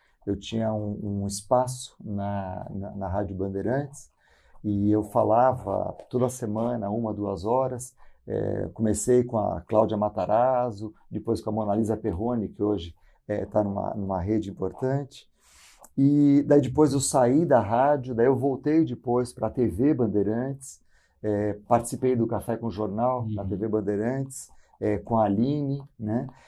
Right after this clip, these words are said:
Speaker 1: é, que hoje também tá na, na, na Globo News. Então, assim, eu sempre tive essa vontade de, de divulgar essas informações. E eu percebia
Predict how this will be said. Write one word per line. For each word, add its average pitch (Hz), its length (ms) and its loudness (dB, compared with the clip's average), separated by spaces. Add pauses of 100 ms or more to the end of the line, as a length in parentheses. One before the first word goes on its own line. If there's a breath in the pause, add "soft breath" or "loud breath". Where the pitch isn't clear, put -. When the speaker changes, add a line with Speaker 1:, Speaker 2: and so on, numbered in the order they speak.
(160 soft breath)
Speaker 1:
é, 107 260 2
que 107 140 -2
hoje 120 240 6
também 113 320 0
tá 104 220 -4
na, 101 300 -6
na, 95 420 -8
na 95 120 -10
Globo 98 300 -2
News. 135 500 -4 (760 soft breath)
Então, 160 280 2
assim, 139 300 2
eu 139 80 6
sempre 180 400 0
tive 160 240 2
essa 156 220 0
vontade 143 680 0
de, 117 300 -2
de 120 200 -6
divulgar 117 520 2
essas 113 220 -8
informações. 113 840 -4
E 147 80 2
eu 165 100 4
percebia 127 1000 -4